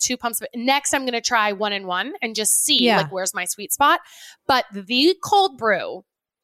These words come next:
Speaker 1: with sugar-free vanilla and hazelnut syrup from Starbucks is so good. So I suck these babies down,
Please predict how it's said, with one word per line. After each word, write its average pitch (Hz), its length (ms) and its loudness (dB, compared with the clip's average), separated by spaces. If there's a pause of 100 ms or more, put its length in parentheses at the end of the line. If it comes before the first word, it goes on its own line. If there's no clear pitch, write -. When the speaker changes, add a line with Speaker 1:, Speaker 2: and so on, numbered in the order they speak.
(180)
Speaker 1:
with 220 480 2 (220)
sugar-free 262 400 2
vanilla 247 300 0
and 226 100 -2
hazelnut 220 400 -4
syrup 220 240 -2
from 196 540 -4 (280)
Starbucks 220 600 0 (340)
is 220 520 4
so - 440 2
good. 196 320 0
So - 180 0
I 208 240 0 (180)
suck - 500 0
these 277 300 0
babies 214 320 -2
down, 170 380 -2